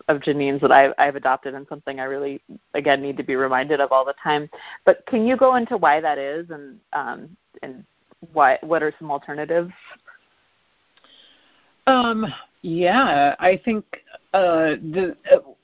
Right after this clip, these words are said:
Speaker 2: it's, here's another spot of relief,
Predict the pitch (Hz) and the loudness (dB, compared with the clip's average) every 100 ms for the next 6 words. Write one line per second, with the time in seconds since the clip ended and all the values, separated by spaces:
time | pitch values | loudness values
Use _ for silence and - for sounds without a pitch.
0 | _ _ _ - 247 - - _ _ - | _ _ _ -2 -2 -2 -14 _ _ -2
1 | 240 190 190 214 196 185 175 165 151 - | -2 0 2 4 4 4 4 4 2 -4
2 | - 156 147 147 - 160 156 151 147 | -2 0 0 -2 -6 -6 -4 -2 -4